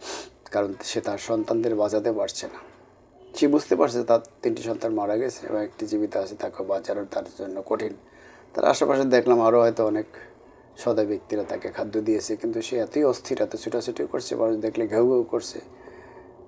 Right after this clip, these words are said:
অর্থাৎ এই যে সন্তানগুলিকে বাঁচানো তার প্রবল চেষ্টা, সত্যি আমাকে খুব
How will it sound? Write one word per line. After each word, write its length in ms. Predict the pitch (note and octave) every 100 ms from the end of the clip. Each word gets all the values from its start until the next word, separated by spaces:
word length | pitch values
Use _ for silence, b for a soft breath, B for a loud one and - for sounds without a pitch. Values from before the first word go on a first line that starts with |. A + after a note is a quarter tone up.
| -
অর্থাৎ 260 | C#3 E3+ - - - - -
এই 180 | E3 E3
যে 140 | D3
সন্তানগুলিকে 920 | - B2 A2+ C#3+ D3+ C3 - - A2+ - -
বাঁচানো 420 | A2+ G#2+ - C#3 C#3
তার 200 | B2+ A2+
প্রবল 340 | A#2 A#2+ C3+
চেষ্টা, 460 | - A#2 - - - - - - - - - - - -
সত্যি 260 | - - B2
আমাকে 280 | A2+ A2 A#2
খুব 180 | -